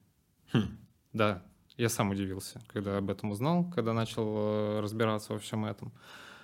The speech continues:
Speaker 2: Э, но организации все равно продолжали платить, и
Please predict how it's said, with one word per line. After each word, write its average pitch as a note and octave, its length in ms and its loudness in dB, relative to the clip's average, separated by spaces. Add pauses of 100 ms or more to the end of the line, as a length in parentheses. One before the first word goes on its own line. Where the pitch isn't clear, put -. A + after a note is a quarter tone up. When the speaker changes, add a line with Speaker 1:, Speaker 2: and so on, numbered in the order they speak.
(240)
Speaker 2:
Э, A2 720 4
но C#3+ 300 8
организации B2+ 460 6
все - 140 0
равно G#2+ 160 4
продолжали G#2 420 2
платить, B2+ 580 2
и A2+ 440 2